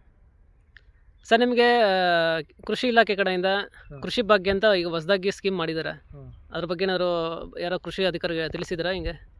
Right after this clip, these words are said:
Speaker 2: ನಮ್ಗೇನ್ ಕೃಷಿ ಬಗ್ಗೆ ಗೊತ್ತಿಲ್ಲ.
Speaker 1: ಹ್ಮ್, ಹ್ಮ್.
Speaker 2: But ಹೋದ್ರೆ ಹೇಳ್ತಾರ ನಮ್ಗೆ.
Speaker 1: ಅಲ್ಲ, ತೋ-, ನಿಮ್ ತೋಟದವರೆಗೂ ಬಂದು ಯಾರಾದ್ರೂ ಕ-, ಕೃಷಿ, ಕೃಷಿ ಅಧಿಕಾರಿಗಳು ಹೇ-, ಹೇಳಿದ್ರಾ ಹಿಂಗೆ?
Speaker 2: ಏನ್ ನಮ್ ಬೆ-, ತೋಟದ ಹತ್ರ ಯಾರು ಬಂದಿಲ್ಲ.
Speaker 1: ಹ್ಮ್, ಹ್ಮ್.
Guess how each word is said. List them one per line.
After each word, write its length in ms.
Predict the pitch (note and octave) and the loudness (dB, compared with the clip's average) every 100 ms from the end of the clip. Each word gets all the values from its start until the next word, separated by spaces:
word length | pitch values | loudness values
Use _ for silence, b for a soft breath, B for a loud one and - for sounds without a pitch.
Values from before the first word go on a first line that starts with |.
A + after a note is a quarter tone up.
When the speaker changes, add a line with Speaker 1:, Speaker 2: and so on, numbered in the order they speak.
| - - | -20 -20
Speaker 2:
ನಮ್ಗೇನ್ 480 | C#3 D3+ D#3 G3 A3+ | -18 -16 -14 -12 -12
ಕೃಷಿ 320 | - F#3 - | -14 -16 -14
ಬಗ್ಗೆ 340 | G3 G3+ E3 F3+ | -10 -10 -12 -16
ಗೊತ್ತಿಲ್ಲ. 640 | D3 - G#3 E3+ C#3+ E3 | -16 -14 -10 -8 -8 -10
Speaker 1:
ಹ್ಮ್, 280 | F3+ - D#3 | -14 -14 -10
ಹ್ಮ್. 100 | D3 | -8
Speaker 2:
But 320 | C#3 - E3+ | -10 -12 -12
ಹೋದ್ರೆ 500 | D#3 F3+ A3+ A#3 A3 | -6 -4 -4 -4 -4
ಹೇಳ್ತಾರ 320 | F#3 F#3 D#3+ C3 A#2+ - | -4 -6 -10 -12 -16 -20
ನಮ್ಗೆ. 200 | C3 C3 | -20 -10
Speaker 1:
ಅಲ್ಲ, 120 | D#3+ F#3 C#3 _ - - - | -4 -4 -4 _ -20 -16 -6
ತೋ-, 140 | G#3+ | -4
ನಿಮ್ 180 | F#3+ F#3+ | -2 0
ತೋಟದವರೆಗೂ 500 | G#3 A3 G3+ G3 F#3+ | 2 4 4 2 0
ಬಂದು 280 | F#3 F#3+ F#3+ | 0 0 0
ಯಾರಾದ್ರೂ 280 | F3+ F#3 F3 | 0 -2 -2
ಕ-, 420 | F3+ E3+ D#3+ D3 | -2 -2 -4 -6
ಕೃಷಿ, 180 | D#3+ F3 - | -8 -10 -10
ಕೃಷಿ 200 | F3 G3 | -6 -4
ಅಧಿಕಾರಿಗಳು 380 | F3 F3+ E3 E3 | -2 -2 -4 -4
ಹೇ-, 160 | E3 | -6
ಹೇಳಿದ್ರಾ 340 | E3 E3 D#3+ F3 | -6 -8 -6 -8
ಹಿಂಗೆ? 320 | D#3+ D#3 - _ D3+ | -10 -14 -18 _ -8
Speaker 2:
ಏನ್ 220 | F#3 F3 | -6 -6
ನಮ್ 340 | D#3 D3 C#3+ | -8 -12 -12
ಬೆ-, 180 | D#3 D3 | -10 -6
ತೋಟದ 220 | E3 D#3+ | -6 -6
ಹತ್ರ 220 | D#3+ D3 | -8 -10
ಯಾರು 220 | C#3 C3+ C3 | -16 -14 -16
ಬಂದಿಲ್ಲ. 680 | A#2+ - - - - D#3 | -16 -16 -18 -20 -20 -16
Speaker 1:
ಹ್ಮ್, 60 | D3+ | -14
ಹ್ಮ್. 240 | C#3 D3+ | -14 -18